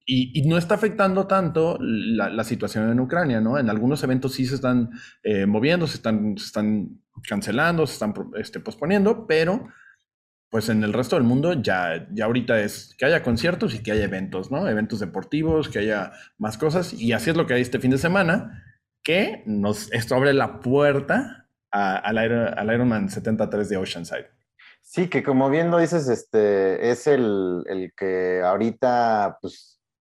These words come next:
Speaker 2: tiene todos los reflectores. Va a haber una star list y que ahorita la vamos a ver muy, muy importante, que tenemos mexicanos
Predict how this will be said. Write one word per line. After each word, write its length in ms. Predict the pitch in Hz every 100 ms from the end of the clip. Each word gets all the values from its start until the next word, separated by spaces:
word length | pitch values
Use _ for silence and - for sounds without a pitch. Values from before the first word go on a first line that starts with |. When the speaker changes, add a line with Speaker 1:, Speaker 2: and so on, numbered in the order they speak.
| _
Speaker 2:
tiene 240 | 123 131 123
todos 180 | 139
los 140 | 127 107
reflectores. 920 | - 101 - 131 170 214 - - -
Va 260 | - 85 107
a 40 |
haber 240 | 120 123 117
una 280 | 117 117 110
star 340 | - 117 110
list 320 | 110 117 -
y 120 | 101
que 100 | -
ahorita 260 | 92 98 104
la 100 | 101
vamos 220 | 104 104
a 40 | 95
ver 240 | 107 104 - - -
muy, 460 | 104 113 120 135
muy 280 | 131 123 123
importante, 800 | 123 110 101 131 135 135 180 214
que 120 | 110
tenemos 440 | 113 107 123 123 104
mexicanos 920 | 90 95 - 139 156 170 214 277